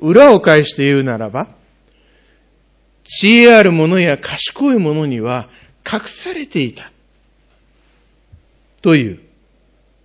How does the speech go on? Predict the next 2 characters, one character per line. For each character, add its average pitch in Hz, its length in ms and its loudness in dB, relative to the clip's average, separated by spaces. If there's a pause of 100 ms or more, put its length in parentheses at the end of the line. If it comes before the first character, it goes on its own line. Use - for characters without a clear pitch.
(1500)
示 240 560 -2
す、 202 320 -8